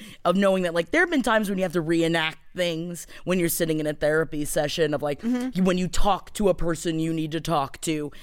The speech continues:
Speaker 1: And I think this is just an extension of that. And how fucking cool is that to do that as a mother and daughter pairing?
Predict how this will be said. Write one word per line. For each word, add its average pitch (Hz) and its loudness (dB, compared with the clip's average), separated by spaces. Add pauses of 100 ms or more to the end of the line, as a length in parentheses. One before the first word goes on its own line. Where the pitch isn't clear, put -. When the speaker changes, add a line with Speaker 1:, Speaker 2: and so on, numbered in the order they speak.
(160)
Speaker 1:
And 190 2
I 302 4
think 208 -4
this 220 -6
is 208 -8
just 202 -8
an 180 -4
extension 226 0
of 160 0
that. 156 0 (320)
And 247 4
how 269 2
fucking 330 -4
cool 330 -2
is 285 -2
that 226 -10
to 214 -10
do 233 -6
that 196 -6 (120)
as 196 0
a 214 0
mother 190 -2
and 196 -6
daughter 156 -6
pairing? - -8